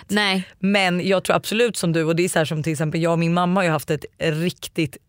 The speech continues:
Speaker 2: Cola, när Cola Light fanns, ett riktigt Cola Light-beroende.
Speaker 1: Ja.
Speaker 2: Jag tror vi drack en och en halv liter var om dagen.
Speaker 1: Ja.
Speaker 2: Så att vi har ju haft så här olika detoxes där vi inte har druckit.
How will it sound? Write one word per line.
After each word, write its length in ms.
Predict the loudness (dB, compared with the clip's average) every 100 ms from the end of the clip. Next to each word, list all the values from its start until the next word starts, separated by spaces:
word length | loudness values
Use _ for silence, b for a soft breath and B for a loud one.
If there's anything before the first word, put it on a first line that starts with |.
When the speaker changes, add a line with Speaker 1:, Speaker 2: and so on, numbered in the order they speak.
| _
Speaker 2:
Cola, 500 | -8 -2 0 2 0
när 140 | 0 0
Cola 220 | 0 2
Light 280 | 2 0 -2
fanns, 220 | -6 -6
ett 120 | -4
riktigt 280 | -4 -6 -6
Cola 220 | -4 0
Light-beroende. 840 | 2 0 -2 -2 -2 -2 -4 -8 -12 B
Speaker 1:
Ja. 260 | -2 0 0
Speaker 2:
Jag 100 | 0
tror 100 | 0
vi 160 | 0
drack 320 | 2 0 0 0
en 260 | 0 2 2
och 40 |
en 60 | 0
halv 420 | 2 2 2 2
liter 380 | 0 -2 -2 -4
var 380 | 0 0 -2 -4 -2
om 100 | -2
dagen. 240 | -2 -4
Speaker 1:
Ja. 320 | 0 0 0 -6 _ _ _ _ -8
Speaker 2:
Så 100 | 0
att 60 | 2
vi 180 | 2 2
har 60 |
ju 60 | 2
haft 200 | 2 0
så 80 | -2
här 60 |
olika 300 | 0 -2 -2
detoxes 840 | -2 0 -2 0 -4 0 0 0 0
där 100 | 0
vi 80 | 2
inte 220 | 0 0
har 40 |
druckit. 480 | -2 -4 -8 -12 -18